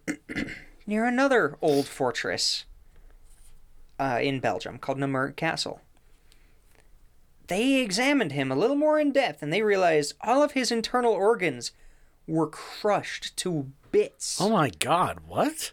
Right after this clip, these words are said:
Speaker 1: Outside, he was, looked totally fine. I mean, dead, but, but the, his, in, his organs were just dust. They were just crumpled, gooey dust.
Speaker 2: So, so he was turned into a human hot dog.
Speaker 1: Yeah, yeah, exactly, exactly.
Speaker 2: <laughs> Oh
Speaker 1: Same
Speaker 2: my
Speaker 1: taste,
Speaker 2: God,
Speaker 1: too.
Speaker 2: okay. Well,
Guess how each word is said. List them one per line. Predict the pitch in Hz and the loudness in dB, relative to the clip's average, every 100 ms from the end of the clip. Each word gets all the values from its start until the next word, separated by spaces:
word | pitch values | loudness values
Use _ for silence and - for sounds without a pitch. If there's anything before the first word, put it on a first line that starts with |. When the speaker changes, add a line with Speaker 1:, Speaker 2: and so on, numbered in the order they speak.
| - | 2
Speaker 1:
Outside, | 254 254 262 226 | 2 4 2 2
he | 147 | 0
was, | 139 - _ _ _ - | -8 -14 _ _ _ -8
looked | 135 - | -8 -2
totally | 131 151 170 | 0 0 0
fine. | 247 214 117 - _ - | 0 0 -4 -16 _ -6
I | 135 | -4
mean, | 135 151 | -4 0
dead, | 151 135 107 135 | 2 4 2 -8
but, | 92 92 - _ _ _ - | -6 -6 -8 _ _ _ -6
but | 151 | -4
the, | 156 | -4
his, | 143 160 143 | 0 -2 -2
in, | 156 160 151 | -6 -6 -2
his | 151 | 0
organs | 156 170 160 | 2 2 -2
were | 127 | -4
just | 117 110 - | -6 -8 -6
dust. | 107 - - - - | -6 -4 -10 -10 -2
They | 139 | 0
were | 127 | 0
just | - | -6
crumpled, | - - 151 151 139 135 143 - _ - 131 | -12 -2 -2 0 -4 -4 -6 -12 _ -16 -2
gooey | 139 135 120 | 0 0 0
dust. | 120 82 - - - | 0 0 -2 -4 2
Speaker 2:
So, | 160 151 139 139 - 190 | 4 6 4 0 -6 -4
so | - 147 | 0 0
he | 120 143 | 2 2
was | 131 120 | 2 0
turned | - 151 139 | -2 0 0
into | 120 110 107 | 0 0 0
a | 98 | -2
human | - 117 104 90 | -4 -4 -2 -4
hot | 120 131 | -4 -6
dog. | - - - - - | -10 -14 -18 -20 -8
Speaker 1:
Yeah, | 196 226 - | -2 -2 0
yeah, | 226 170 | 2 2
exactly, | 135 180 156 - - - | 2 0 0 -6 -14 -6
exactly. | 147 151 123 - - | 0 0 0 -6 -16
Speaker 2:
<laughs> | - - - - - - 160 | -18 -20 -20 -12 -12 -4 -2
Oh | |
Speaker 1:
Same | - 214 | 2 2
Speaker 2:
my | 165 | 4
Speaker 1:
taste, | 208 | 4
Speaker 2:
God, | 151 - - | 2 2 0
Speaker 1:
too. | 147 | -2
Speaker 2:
okay. | - 120 - - - - | -2 -4 -4 -12 -20 -10
Well, | 120 101 | -8 -8